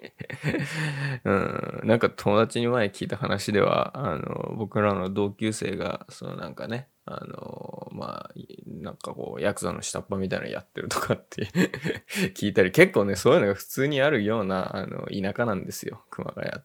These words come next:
て。うん。まあまあ、ぜ-、全員がそうじゃないんですよ。もちろんそうなんですけど、まあ、結構そ-、それがまあ、普通に起こりうるような場所。まあ、もちろん全-、全国そうなんだろうと思いますけど、そういう比率が結構多い。てか、まあ、やることがないんですよね。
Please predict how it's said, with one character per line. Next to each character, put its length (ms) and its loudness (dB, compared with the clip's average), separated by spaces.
て。 160 -10
う 100 -10
ん。 380 -10
ま 100 12
あ 60 12
ま 100 6
あ、 40 4
ぜ-、 280 6
全 220 6
員 60 0
が 60 2
そ 140 -2
う 60 -2
じ 80 -2
ゃ 60 -2
な 160 -2
い 60 -2
ん 40 -6
で 80 -8
す 100 -6
よ。 60 -2
も 160 -4
ち 100 -8
ろ 60 -6
ん 20 -8
そ 280 -4
う 80 -8
な 120 -2
ん 80 -2
で 80 0
す 220 -4
け 100 -6
ど、 440 6
ま 80 -6
あ、 20 -8
結 180 2
構 120 0
そ-、 140 -12
そ 140 8
れ 100 12
が 80 8
ま 100 8
あ、 60 6
普 100 -10
通 400 8
に 100 6
起 140 2
こ 160 4
り 80 2
う 160 4
る 140 2
よ 140 0
う 20 0
な 80 -4
場 160 -2
所。 280 -2
ま 120 6
あ、 40 8
も 140 2
ち 140 0
ろ 80 0
ん 160 -6
全-、 360 0
全 240 4
国 380 -6
そ 200 -6
う 20 -4
な 140 -4
ん 100 -6
だ 100 -2
ろ 120 -2
う 60 -6
と 120 -10
思 180 -8
い 20 -8
ま 140 -10
す 80 -20
け 100 -16
ど、 200 -12
そ 180 -4
う 80 -2
い 80 -2
う 220 -6
比 180 -10
率 240 -12
が 140 -8
結 200 -14
構 180 -12
多 80 -8
い。 20 -12
て 80 -8
か、 60 -4
ま 100 -2
あ、 80 -4
や 140 2
る 80 0
こ 120 -4
と 80 -4
が 80 -6
な 140 -4
い 80 -4
ん 160 -10
で 80 -16
す 140 -16
よ 100 -20
ね。 100 -20